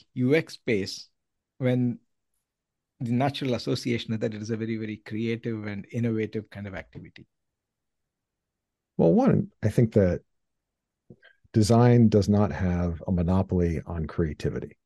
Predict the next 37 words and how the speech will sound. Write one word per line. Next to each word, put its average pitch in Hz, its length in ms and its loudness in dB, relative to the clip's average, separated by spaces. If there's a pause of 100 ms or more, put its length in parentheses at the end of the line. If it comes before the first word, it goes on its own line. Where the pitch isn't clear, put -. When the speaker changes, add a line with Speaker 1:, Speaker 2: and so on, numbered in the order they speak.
(760)
Speaker 2:
Engineering 92 520 2
is 87 120 -2
creative, 85 540 0
marketing 82 420 -4
is 82 120 -4
creative, 80 760 -4 (160)
product 90 360 0
can 92 120 2
be 90 100 2
very 82 240 -2
creative. 80 600 -4 (800)
Like, - 180 -2
all 135 240 6
of 110 60 4
these, 90 460 0 (380)
uh, - 120 -6
managers 92 640 0
can 82 200 0
be 82 120 0
very 82 260 -2
creative. 85 320 0
Like, 95 220 -2
everyone 110 540 6
brings 95 340 2
creativity 92 800 0
to - 140 -2
the 82 80 0
work 80 300 -4
that - 120 -8
they 80 120 -2
do. 71 280 -6
So, 85 280 -2 (460)
uh, 80 280 -4
I 98 160 0
always 90 400 0 (100)
hated 90 440 0 (120)
when, 76 500 -4